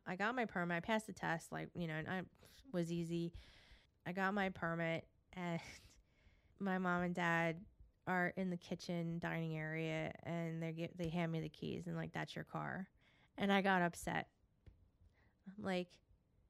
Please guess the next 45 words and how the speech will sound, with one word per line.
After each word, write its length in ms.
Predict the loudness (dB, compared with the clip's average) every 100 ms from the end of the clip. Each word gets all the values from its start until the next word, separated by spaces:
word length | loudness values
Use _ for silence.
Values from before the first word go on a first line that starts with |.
| _ -20 -20 _ -18 -18 -20 _ -6
"I 80 |
didn't 220 | -2 0 2
get 180 | 0
to 80 | -2
go 340 | -2 0 -2 -4
and 100 | -8
pick 160 | -10 -16
it 140 | -4
out. 460 | 2 4 4 4 0
You 120 | -2 -2
didn't 240 | -2 -4
take 340 | 0 0 0 -2
me. 480 | 0 2 0 0 0
You 140 | -2
didn't," 200 | -2 -2
like, 140 | -2
it 120 | 0 0
was, 180 | 0
like, 160 | 0 -4 -6 _ _ 2
all 260 | 6 6
of 80 | 6
the 80 | -2
people 420 | -2 -2 0 2
at 180 | 2 0
school, 540 | -4 -2 0 2 0 -2
first, 280 | -2 -2 -4 _ _ _ _ _
first, 260 | 0 0 2
let 120 | 0
me 100 | 2
just 240 | 0 -4
say 240 | 0 0 2
that 220 | 0 -4 _ -20 -20 -20 -20 _ _ _ _ _ _ _ _ _ _ -4
a 80 |
good 200 | 2 2
majority 480 | 4 4 6 6 6
of 100 | 4
the 60 | 2
people 280 | -2 0 0
at 140 | 0
school, 520 | -2 -2 2 2 0 -2
um, 320 | -2 -2 -4
come, 300 | -2 -2 -2 -6
came 220 | 0 0
from 180 | 0 -2
money. 400 | -2 -4 -8